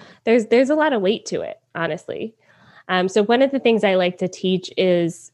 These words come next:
almost like a moderation approach to social media. Um, and inside of the school, we teach this, like, social media mindfulness. Um, we do a lot of, like, de-stressing <laughs> after a long day on social media.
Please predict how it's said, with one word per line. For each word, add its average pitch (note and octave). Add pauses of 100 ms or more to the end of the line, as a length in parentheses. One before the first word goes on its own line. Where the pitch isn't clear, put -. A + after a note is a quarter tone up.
(120)
almost B3+
like C#4
a A#3+
moderation F3+
approach G#3+
to A#3
social A3
media. G#3+ (580)
Um, F3
and F3
inside G3+
of F#3
the F3+
school, F3+
we F3+
teach F3+
this, F#3+
like, D#3+
social F3+
media F3
mindfulness. F3+ (200)
Um, E3
we F#3
do F#3
a E3+
lot D#3
of, D#3 (160)
like, - (400)
de-stressing F#3+
<laughs> E3+
after F#3
a E3+
long E3
day E3
on F3+
social F3+
media. E3+